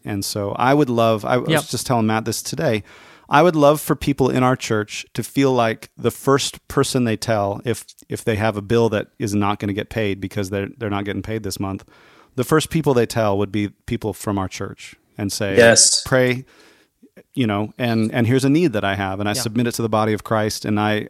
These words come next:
Speaker 1: I think that there'll be some beautiful things that can happen
Speaker 3: Yeah.
Speaker 1: in churches as
Speaker 2: Maybe
Speaker 1: people share
Speaker 2: that's,
Speaker 1: those things.
Speaker 2: maybe that's a good word then to sort of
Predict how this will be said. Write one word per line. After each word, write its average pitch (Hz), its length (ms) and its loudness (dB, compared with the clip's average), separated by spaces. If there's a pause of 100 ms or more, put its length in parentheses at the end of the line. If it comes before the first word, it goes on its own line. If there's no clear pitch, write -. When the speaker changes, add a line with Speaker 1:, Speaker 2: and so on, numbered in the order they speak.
(120)
Speaker 1:
I 123 100 -2
think 127 280 -4
that 113 180 -4
there'll 107 160 0
be 104 400 -4 (600)
some 120 160 0
beautiful 120 300 0
things 95 260 -6
that 101 180 -6
can 98 140 -2
happen 92 420 -8 (720)
Speaker 3:
Yeah. 107 240 2
Speaker 1:
in 110 100 2
churches 98 420 -4
as 98 140 -8
Speaker 2:
Maybe 180 220 0
Speaker 1:
people 202 120 0
share 101 120 -2
Speaker 2:
that's, 95 60 -4
Speaker 1:
those 92 140 -6
things. 95 300 -8
Speaker 2:
maybe 190 180 2
that's 196 140 0
a 165 40 -2
good 156 140 2
word 147 240 2
then 139 180 2
to 131 60 -6
sort 139 220 -2
of 120 180 -4